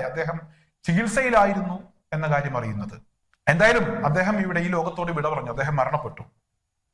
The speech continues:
അദ്ദേഹവുമായി ബന്ധപ്പെട്ട് എനിക്ക് അറിയാവുന്ന ചില കാര്യങ്ങൾ മാത്രമാണ് ഞാൻ നിങ്ങളുമായി പങ്കുവച്ചത്. അദ്ദേഹത്തിനെതിരെ, അദ്ദേഹത്തിന്റെ മരണവാർത്തക്കടിയിൽ പലരും ഇപ്പോൾ രൂക്ഷമായ ഭാഷയിൽ അദ്ദേഹത്തെ വിമർശിക്കുന്നു,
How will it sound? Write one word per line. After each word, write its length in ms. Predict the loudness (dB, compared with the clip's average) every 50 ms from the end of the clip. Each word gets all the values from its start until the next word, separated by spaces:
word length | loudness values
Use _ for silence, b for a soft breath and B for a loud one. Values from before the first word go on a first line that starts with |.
| _ -2
അദ്ദേഹവുമായി 440 | 0 2 2 2 2 2 2 2 2 0
ബന്ധപ്പെട്ട് 360 | 0 0 -2 -2 -2 -2 -2 -2
എനിക്ക് 160 | -2 0 2 2
അറിയാവുന്ന 400 | 2 4 4 6 6 4 4 0 -2 -2
ചില 80 | -2 0 0
കാര്യങ്ങൾ 260 | 0 0 -2 -4 -2 -2 -2
മാത്രമാണ് 400 | -2 -2 -4 -4 -4 -4 -2 -2 -2
ഞാൻ 100 | -2 -2 -4 -8 -14 -20 _ _ _ _ -6
നിങ്ങളുമായി 340 | -4 -2 0 0 0 0 0 0
പങ്കുവച്ചത്. 500 | -2 -2 -2 -2 -4 -4 -4 -6 -10 -12 -14 -20 _ _ _ _ _ _ _ _ _ _ -4
അദ്ദേഹത്തിനെതിരെ, 580 | -2 0 2 2 2 0 0 0 0 0 2 2 2
അദ്ദേഹത്തിന്റെ 380 | 2 0 0 0 0 0 2 2 2
മരണവാർത്തക്കടിയിൽ 720 | 2 4 2 2 2 2 0 0 -2 -2 -2 -2 -2 -2 0 0 0
പലരും 260 | 2 2 0 -2 -4 -4
ഇപ്പോൾ 160 | -4 -4 -4 -4 -2
രൂക്ഷമായ 440 | -4 -2 0 0 2 4 4 4 4 4 2
ഭാഷയിൽ 320 | 2 2 0 0 -2 -4 -4 -4
അദ്ദേഹത്തെ 300 | -4 -4 -4 -4 -4 -4 -4 -2
വിമർശിക്കുന്നു, 520 | -2 -4 -4 -6 -6 -8 -6 -6 -6 -8